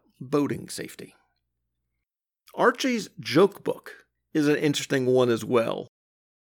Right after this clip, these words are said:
Simply a collection of one page, or in a few cases,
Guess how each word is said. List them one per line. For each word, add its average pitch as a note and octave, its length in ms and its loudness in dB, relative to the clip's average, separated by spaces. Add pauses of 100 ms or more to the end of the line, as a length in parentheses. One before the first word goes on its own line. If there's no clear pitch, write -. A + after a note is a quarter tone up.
(120)
Simply F#3+ 560 0
a F#3 60 8
collection E3+ 600 0
of A#2+ 140 0
one D3+ 280 2
page, E3 500 4
or C3 60 4
in A#2 80 0
a A2+ 40 -4
few C#3+ 180 0
cases, C#3 460 -4